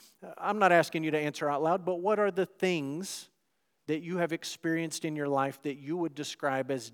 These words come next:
genuinely life-changing? Maybe you would think about getting married, or maybe you would think about the end of a marriage.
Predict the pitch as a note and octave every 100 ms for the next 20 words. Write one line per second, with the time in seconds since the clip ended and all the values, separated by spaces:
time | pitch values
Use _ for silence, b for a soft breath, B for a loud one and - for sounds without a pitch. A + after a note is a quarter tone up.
0 | - - - E3 F#3 F3 D3+ C#3 C3 B2+
1 | B2+ C3 C3+ _ _ _ _ _ - C3+
2 | C#3+ C#3+ - - A#2 G#2 G2 F2+ _ _
3 | _ _ _ _ _ _ _ _ _ B
4 | B E3+ F#3 F#3+ F3+ E3+ F3 E3 F3 D3
5 | D3+ D3+ - D3 D3+ D3+ D3 C#3+ C3 F#2+
6 | A2+ _ _ _ _ _ _ _ _ _
7 | _ D3+ B2+ C#3 C#3+ C#3+ - C#3+ D3 C3
8 | B2+ C#3+ D#3 D#3 C3 A#2 A#2 A2 G2 A2+
9 | - -